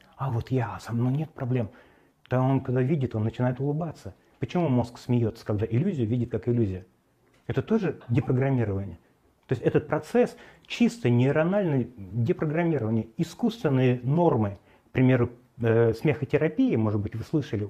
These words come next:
уже есть такие инструменты псих-, э, смехотерапии, они не будут работать так эффектно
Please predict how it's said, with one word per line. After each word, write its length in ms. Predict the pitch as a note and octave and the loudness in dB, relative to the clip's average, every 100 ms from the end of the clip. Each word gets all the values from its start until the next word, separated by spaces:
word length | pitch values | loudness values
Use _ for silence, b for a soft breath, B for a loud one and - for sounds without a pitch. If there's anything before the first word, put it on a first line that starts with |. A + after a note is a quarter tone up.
| - | -8
уже 260 | G2+ A2 - | -4 -4 0
есть 280 | A#2 G#2+ | 0 0
такие 240 | - - F#2 | -4 -8 -6
инструменты 460 | - D3 G#3+ F#3+ - | -4 0 2 0 -4
псих-, 240 | C3 - B B B B | -6 -6 B B B B
э, 140 | A2 | -4
смехотерапии, 640 | G#2+ B2+ - A2 A#2 A2+ A#2+ | -2 -2 -2 -2 -2 -2 -2
они 160 | C3 E3+ | 0 2
не 140 | G3 | 4
будут 320 | F#3 F#3+ C3+ | 4 2 0
работать 500 | C#3 D3+ D3+ - G#2 _ | 0 0 0 -2 -8 _
так 240 | - G#3+ - | -2 -2 -2
эффектно 580 | - - A2+ - A2 | -6 -4 -4 -4 -8